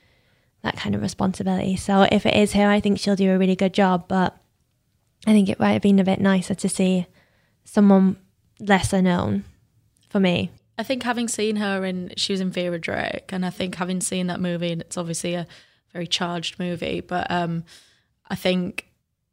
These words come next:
Speaker 2: she is probably the right person to do the kind of scenes that we're expecting in season five. Obviously, we are expecting Diana's death, the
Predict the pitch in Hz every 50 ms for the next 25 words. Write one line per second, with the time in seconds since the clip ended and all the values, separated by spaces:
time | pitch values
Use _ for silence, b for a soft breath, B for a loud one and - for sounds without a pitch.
0 | _ - - - - - - 196 190 185 180 180 175 147 - 196 - - _ -
1 | - 202 185 196 180 180 185 185 180 180 180 185 175 175 - - - 190 196 180
2 | 190 190 - - 190 196 208 208 202 - 190 - 185 185 185 180 180 180 - -
3 | 180 175 180 175 170 165 - - - _ _ - - - 190 185 185 185 175 180
4 | - - 185 180 - - - - - 202 - - - 208 196 196 196 185 - 196
5 | 190 190 190 190 - 190 190 185 185 185 175 180 - - 180 185 180 180 185 185
6 | 185 - - - 180 - - - 185 180 180 180 170 - 175 180 180 175 175 175
7 | - - - 196 190 190 185 185 185 - - - _ b b b b b b b
8 | b b b - 190